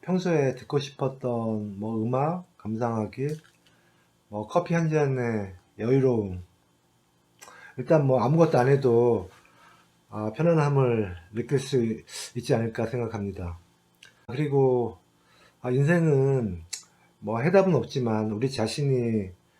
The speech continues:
선택하고, 아, 책임져야 합니다.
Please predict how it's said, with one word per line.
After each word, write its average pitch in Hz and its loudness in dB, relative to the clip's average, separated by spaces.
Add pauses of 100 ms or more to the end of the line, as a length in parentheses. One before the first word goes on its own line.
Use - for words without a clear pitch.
(160)
선택하고, 123 -2 (640)
아, 104 -6 (180)
책임져야 151 0
합니다. 95 -6